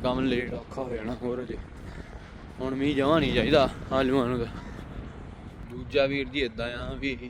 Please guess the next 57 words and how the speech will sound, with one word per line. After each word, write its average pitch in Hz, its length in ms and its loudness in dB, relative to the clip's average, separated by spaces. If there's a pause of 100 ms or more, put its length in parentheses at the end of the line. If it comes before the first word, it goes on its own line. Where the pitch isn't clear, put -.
ਇਹ 131 160 -2
ਵਲੌਗ 123 300 0
ਜਿਹੜਾ 120 300 0
ਵਾ, 131 160 0 (380)
ਚਾਰ 123 240 0 (100)
ਪੰਜ 127 220 0
ਦਿਨਾਂ 127 240 0
ਦਾ 127 140 4
ਵਿੱਚ 120 340 -4
ਹੀ 127 80 0
ਇੱਦਾਂ 120 160 0
ਹੀ 123 40 0
ਜੁੜ 120 220 -2
ਜੁੜ 117 200 -4
ਕੇ 120 140 -6
ਕਲਿੱਪਾਂ 117 360 -6
ਜਿਹੜੀਆਂ 120 340 -4
ਵਾ, 123 80 -4
ਕਿਉਂਕਿ 120 300 -4
ਬਾਹਲਾ 113 260 0
ਕੁਛ 123 220 -4
ਹੈ 107 120 0
ਨਹੀਂ 120 300 -8
ਮੇਰੇ 127 120 -4
ਕੋਲ, 127 160 -6
ਟਾਈਮ 117 260 -6
ਮਿਲ 117 240 -6
ਕੇ 127 200 -2
ਇੰਨਾ। 127 240 0 (760)
ਹਫ਼ਤੇ 127 280 4
ਤੋਂ 123 120 -2
ਮੈਂ 127 140 2
ਬਿਜ਼ੀ 120 380 -2
ਇੱਧਰ 123 200 0
ਉੱਧਰ 127 220 0
ਹੀ 135 60 0
ਚੱਲ 113 260 0
ਰਿਹਾ। 117 300 -4 (720)
ਲਾਸਟ 127 340 4
ਵਲੌਗ 139 300 2
ਮੈਨੂੰ 131 220 -2
ਲੱਗਦਾ 135 300 -2 (800)
ਸੱਤ 135 360 4
ਅੱਠ 139 120 2
ਤਰੀਕ 139 300 2
ਦਾ 147 120 8 (140)
ਆ, 113 120 4
ਤੇ 117 340 -6
ਹਲੇ 127 260 4
ਵੀ 131 120 -2
ਪੰਦਰਾਂ 127 320 2
ਸੋਲਾਂ 123 260 -2
ਦਾ 135 140 4
ਵਿਆਹ 113 260 2
ਵੀ 131 100 -4
ਤਾਂ 143 200 0
ਮੈਨੂੰ, 139 280 0